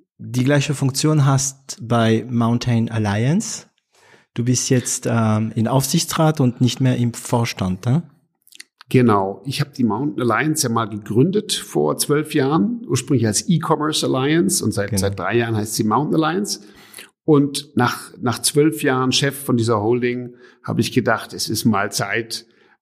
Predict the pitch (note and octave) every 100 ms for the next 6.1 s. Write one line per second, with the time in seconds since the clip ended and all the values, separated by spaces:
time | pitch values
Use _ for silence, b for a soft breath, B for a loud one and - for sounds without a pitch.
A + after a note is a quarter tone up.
0 | - A2+ B2+ A#2+ A#2+ G2+ B2+ C3 B2 A#2
1 | B2 A#2+ C3 D#3 F#3+ D#3+ B2+ A#2+ B2 B2
2 | B2+ C3 C3 - B2+ C3+ C#3+ B B _
3 | _ - C#3+ C#3 B2+ A#2+ G2+ A#2+ C3 C3
4 | A#2 G#2+ G#2 G#2+ F#2+ C#3 D3+ D3+ C#3+ -
5 | C3 C#3+ C3+ B2 A2 A2 D3 G2+ G#2+ G#2+
6 | G#2